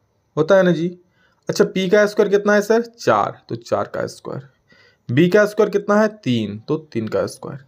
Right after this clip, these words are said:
इसको करोगे आगे तो चार का स्क्वायर आपका सोलह हो जाएगा और तीन का स्क्वायर आपका नौ हो जाएगा। सोलह नौ हो जाएगा पच्चीस, रूट पच्चीस, पच्चीस का वर्गमूल जानते ही होगे, यानी H का वैल्यू कितना हो जाएगा? पाँच।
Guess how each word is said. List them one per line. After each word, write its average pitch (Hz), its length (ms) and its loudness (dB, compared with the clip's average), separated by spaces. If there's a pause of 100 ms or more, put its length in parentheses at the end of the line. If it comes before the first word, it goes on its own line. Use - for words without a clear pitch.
(480)
इसको 233 240 0
करोगे 208 400 4
आगे 131 340 2
तो 175 140 -6
चार 165 320 2
का 185 140 -2
स्क्वायर 180 220 2
आपका 185 140 0
सोलह 156 380 4
हो 180 120 4
जाएगा 139 300 4
और 123 320 -4
तीन 139 140 -4
का 139 140 2
स्क्वायर 123 240 -2
आपका 160 140 -4
नौ 107 260 -2
हो 110 140 -6
जाएगा। 101 300 -8 (140)
सोलह 151 420 4
नौ 147 140 0
हो 123 100 2
जाएगा 135 260 2
पच्चीस, 110 500 -6 (760)
रूट 175 240 4
पच्चीस, 190 460 -2 (160)
पच्चीस 117 220 0
का 120 80 0
वर्गमूल 110 300 -2
जानते 143 300 2
ही 185 60 2
होगे, 175 200 4
यानी 127 300 0
H 135 160 0
का 156 100 4
वैल्यू 143 180 4
कितना 143 240 0
हो 190 100 6
जाएगा? 185 260 6
पाँच। - 1000 -4